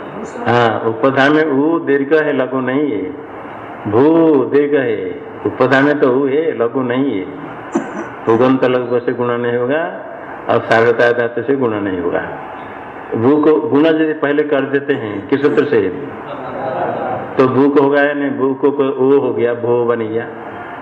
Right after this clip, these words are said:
फिर भू और भू लुंग सूत्र से भू का आगम होगा या नहीं? क्यों नहीं होगा? भू धातु तो है ही, एकदश विकृत मानने वत।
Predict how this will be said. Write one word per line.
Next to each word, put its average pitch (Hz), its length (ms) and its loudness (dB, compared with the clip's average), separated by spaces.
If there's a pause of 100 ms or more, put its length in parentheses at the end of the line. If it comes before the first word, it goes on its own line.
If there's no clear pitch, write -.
(140)
फिर 127 140 4
भू 131 300 4
और 143 140 6
भू 143 160 2
लुंग 139 400 0 (680)
सूत्र 139 420 4
से 139 120 4
भू 131 200 4
का 135 120 4
आगम 135 200 2
होगा 139 220 0
या 147 80 -2
नहीं? 135 240 -2 (840)
क्यों 131 300 2
नहीं 135 160 6
होगा? 131 260 0 (1120)
भू 117 200 2
धातु 123 280 4
तो 127 140 2
है 123 100 4
ही, 139 60 2 (520)
एकदश 123 380 2
विकृत 131 320 0
मानने 135 420 0
वत। 151 320 -4